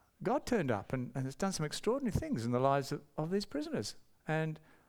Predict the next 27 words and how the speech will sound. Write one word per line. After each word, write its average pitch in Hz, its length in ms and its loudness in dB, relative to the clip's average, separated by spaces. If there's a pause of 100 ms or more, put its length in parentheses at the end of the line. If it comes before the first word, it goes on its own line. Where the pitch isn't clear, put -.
(320)
I 170 120 6
was, 180 220 0 (220)
the 160 100 6
only - 100 2
thing 160 160 2
I 190 120 6
brought, 143 280 2 (180)
the 143 80 4
only 240 140 4
thing 208 100 4
I 220 140 6
contributed 233 560 0 (760)
was, 147 280 0
um, 131 260 0 (1500)
was 127 100 -2
being 147 220 0
scared 196 460 2 (1500)
and 139 140 -4
praying 262 320 0
a 107 40 0
bit. 98 220 -4 (160)
<laughs> - 40 -10 (1700)
So - 140 -2
be 240 160 4
encouraged, 156 560 6
all 143 120 6
right? 330 300 8